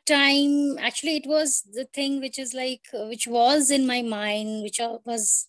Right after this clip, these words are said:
inside me. And now it's, like, co-, got confirmed. So that, from that time, like, I started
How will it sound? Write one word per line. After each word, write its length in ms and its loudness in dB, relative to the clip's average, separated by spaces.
inside 480 4
me. 480 -6
And 320 0
now 220 2
it's, 280 4
like, 260 -2
co-, 300 -4
got 300 -8
confirmed. 760 -2
So 200 0
that, 180 -6
from 180 4
that 280 2
time, 320 0
like, 180 -2
I 100 -6
started 540 -4